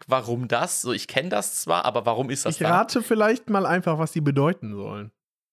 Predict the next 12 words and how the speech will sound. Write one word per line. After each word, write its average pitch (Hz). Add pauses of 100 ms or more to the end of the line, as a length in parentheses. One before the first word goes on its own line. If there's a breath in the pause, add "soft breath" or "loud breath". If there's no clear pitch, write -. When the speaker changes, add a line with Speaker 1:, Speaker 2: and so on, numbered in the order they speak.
(360)
Speaker 1:
Komm, -
Speaker 2:
Du 151
kannst 170
Speaker 1:
machen -
Speaker 2:
mir -
Speaker 1:
wir 165
Speaker 2:
mal 156
Speaker 1:
mal. 143
Speaker 2:
eins, 147 (180)
Speaker 1:
Okay. 139
Speaker 2:
ähm, 135 (640)
Speaker 1:
Okay, 113